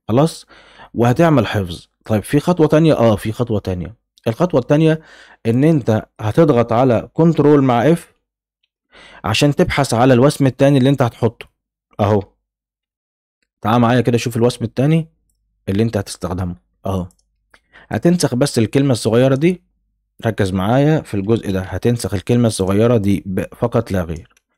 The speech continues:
وتروح وعامل نسخ، وتخش أكواد القالب تاني، وتبحث بقى، تحط هنا، وتعمل انتر. جابك فين؟ جابك هنا بالظبط.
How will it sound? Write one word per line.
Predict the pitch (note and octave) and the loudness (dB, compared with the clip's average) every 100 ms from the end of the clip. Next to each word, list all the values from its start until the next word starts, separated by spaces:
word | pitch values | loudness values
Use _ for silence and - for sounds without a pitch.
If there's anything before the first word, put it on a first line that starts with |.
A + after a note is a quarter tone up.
| _ _ _ - | _ _ _ -4
وتروح | A#2+ C3+ G#2+ | -2 -2 0
وعامل | A2+ G#2+ A#2 G2+ | 0 2 2 2
نسخ، | A2 D3+ - _ _ _ _ _ _ _ _ | 0 -4 -8 _ _ _ _ _ _ _ _
وتخش | A#2 A#2 - E3+ - | -6 -4 -2 -2 -2
أكواد | A2 - A#2 A#2+ | -4 -2 0 0
القالب | G2 - A2+ B2 | -2 -2 -2 -2
تاني، | - A#2+ C#3 D#3+ D#3 _ _ _ _ _ _ _ _ _ _ _ _ _ | -2 0 0 -2 -6 _ _ _ _ _ _ _ _ _ _ _ _ _
وتبحث | G#2+ G#2 D#3 - G2 - | -4 0 -2 -2 -8 -6
بقى، | G2+ - | -8 -8
تحط | - G#2+ - | -6 -6 -4
هنا، | G2 A2+ D#3 - _ _ _ _ _ _ _ _ _ _ _ _ _ _ _ _ _ A2 | -6 -4 -6 -10 _ _ _ _ _ _ _ _ _ _ _ _ _ _ _ _ _ -4
وتعمل | G#2+ C3+ A2+ G#2+ | 0 0 0 -2
انتر. | G2 F#2 - - - _ | -4 -8 -12 -20 -20 _
جابك | G#2 C#3 D#3+ | 0 2 2
فين؟ | - B2+ C3 G#2 | 0 0 2 0
جابك | G#2 A2+ A2+ A2+ | 0 0 0 -2
هنا | G#2 | -2
بالظبط. | F2+ E2 F2 - - | -4 -8 -10 -12 -20